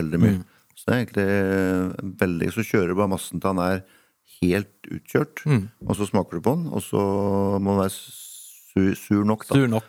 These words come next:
Speaker 2: ja.
Speaker 1: Nok sitron. Du er
Speaker 2: Mm.
Speaker 1: overrasket når jeg kjøper sånn flaskesitron bare, ja, altså. Gjerne en halv flaske oppi
Speaker 2: Å ja,
Speaker 1: på
Speaker 2: du
Speaker 1: tre,
Speaker 2: bruker
Speaker 1: på tre
Speaker 2: det også, ja.
Speaker 1: bokser. Ja,
Speaker 2: Ja.
Speaker 1: det kjører han i,
Speaker 2: Ja.
Speaker 1: kjører enklest mulig.
Speaker 2: Ja.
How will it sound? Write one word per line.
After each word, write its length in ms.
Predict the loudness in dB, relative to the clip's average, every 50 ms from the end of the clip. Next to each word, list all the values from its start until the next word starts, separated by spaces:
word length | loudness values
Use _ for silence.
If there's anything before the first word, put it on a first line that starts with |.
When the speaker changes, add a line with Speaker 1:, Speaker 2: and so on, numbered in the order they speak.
| _
Speaker 2:
ja. 80 | 0 2
Speaker 1:
Nok 200 | 2 0 -2 -2 -6
sitron. 480 | -4 -4 -4 -2 0 0 0 0 0 -4 -2
Du 140 | 0 0 2
er 60 | 4
Speaker 2:
Mm. 80 | 4 2 2 0
Speaker 1:
overrasket 280 | 0 -2 -2 -2 -4 -2
når 140 | 0 0 2
jeg 20 | 0 -2 0
kjøper 20 |
sånn 180 | 0 -2 -2 0
flaskesitron 540 | -2 -4 -6 -6 -8 -16 -18 -4 -2 2 2
bare, 120 | 2 2 2
ja, 80 | -2
altså. 240 | -4 -2 -4 -4 -4 -4 -12 _ _ _ _ -2
Gjerne 200 | 0 0 0 -2
en 40 | 0
halv 180 | 0 0 0
flaske 300 | 0 -2 -4 -4 -2 -2 -2
oppi 400 | -2 0 _ 0 0 0 0 -2 -8 -6 0 2
Speaker 2:
Å 60 | 2
ja, 120 | 4 4 4
Speaker 1:
på 60 | 4
Speaker 2:
du 60 | 4
Speaker 1:
tre, 140 | 4 2 2
Speaker 2:
bruker 100 | 2 2
Speaker 1:
på 60 | 2 4
tre 60 | 4 4
Speaker 2:
det 40 | 4
også, 120 | 4 2 2
ja. 80 | 2 0
Speaker 1:
bokser. 100 | 0 0
Ja, 80 | 0 2
Speaker 2:
Ja. 60 | 2
Speaker 1:
det 260 | 2 2 0 0 0 0
kjører 160 | 0 0 0 0
han 40 | -2 -4
i, 100 | -6 -8 -12 _ _ -20 _ _ -4 -2
Speaker 2:
Ja. 80 | 0
Speaker 1:
kjører 220 | 2 2 0 0 0
enklest 200 | -4 -8 -2 0
mulig. 300 | 2 2 2 0 0 2
Speaker 2:
Ja. 140 | 2 2